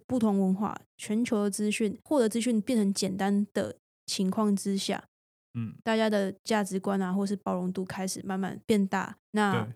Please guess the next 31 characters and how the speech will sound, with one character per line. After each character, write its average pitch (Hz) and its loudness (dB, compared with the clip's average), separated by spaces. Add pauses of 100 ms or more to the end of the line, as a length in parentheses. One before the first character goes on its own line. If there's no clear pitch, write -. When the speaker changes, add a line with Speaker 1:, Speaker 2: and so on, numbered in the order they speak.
(120)
Speaker 1:
我 220 0
觉 226 4
得 247 4
也 226 2
是 208 2 (120)
包 226 6
容 208 4
度 208 0 (120)
变 202 4
化 196 0
的 - -6
一 - -8
个 196 -4
原 - -8
因 - -10
啊。 - -16 (160)
Speaker 2:
对 - -6
啊， 90 -8
就 123 -6
是 117 -2 (440)
可 - -2
能 123 4
我 127 2
们 113 0
有 117 2
一 117 2
些 135 0 (500)
儒 120 0
家 135 2
思 123 -4
想， - -8